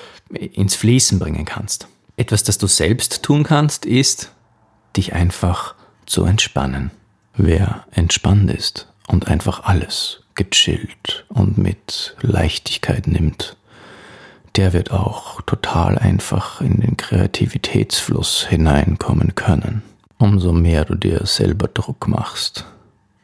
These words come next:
umso weniger gut wird's funktionieren.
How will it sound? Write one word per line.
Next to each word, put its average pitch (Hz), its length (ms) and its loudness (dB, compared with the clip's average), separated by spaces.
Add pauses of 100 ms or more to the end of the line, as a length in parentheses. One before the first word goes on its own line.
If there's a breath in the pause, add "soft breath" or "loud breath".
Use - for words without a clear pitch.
(280)
umso 80 540 2
weniger - 540 -2
gut - 500 -4 (400)
wird's 73 480 -2
funktionieren. - 1160 -6